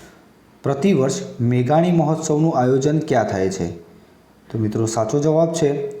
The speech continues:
એ છે બોટાદ ખાતે મેઘાણી મહોત્સવનું આયોજન દર વર્ષે થાય છે. ગુજરાતનું છેલ્લું રેલવે સ્ટેશન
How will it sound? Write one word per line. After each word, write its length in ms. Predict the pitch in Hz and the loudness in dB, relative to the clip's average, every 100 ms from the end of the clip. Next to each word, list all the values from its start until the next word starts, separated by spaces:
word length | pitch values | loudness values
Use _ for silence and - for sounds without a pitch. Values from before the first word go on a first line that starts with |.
| - - | -10 -2
એ 80 | 143 | 0
છે 280 | 147 139 | 0 0
બોટાદ 420 | 117 117 156 165 165 | 0 2 4 4 2
ખાતે 460 | 160 - 127 160 - - - - - | 0 0 0 -2 -4 -14 -20 -20 -6
મેઘાણી 500 | 113 117 117 151 160 | 0 0 2 2 4
મહોત્સવનું 760 | 165 156 151 147 - 147 151 - | 4 2 0 -4 -2 0 0 0
આયોજન 480 | 113 127 135 131 101 - - | 2 2 2 0 -2 -6 -6
દર 220 | 139 175 | 0 2
વર્ષે 320 | 160 139 - 151 | 2 0 0 -2
થાય 300 | - 101 95 | -2 -4 -4
છે. 300 | 90 85 - - - - - - _ - _ _ _ _ _ _ _ _ _ - | -6 -10 -14 -20 -20 -20 -20 -20 _ -20 _ _ _ _ _ _ _ _ _ -4
ગુજરાતનું 680 | 123 135 156 180 - 185 190 | -2 2 4 4 4 2 2
છેલ્લું 420 | 175 143 151 180 | 0 2 4 4
રેલવે 260 | 160 147 160 | 4 2 0
સ્ટેશન 360 | 160 135 156 | 0 0 0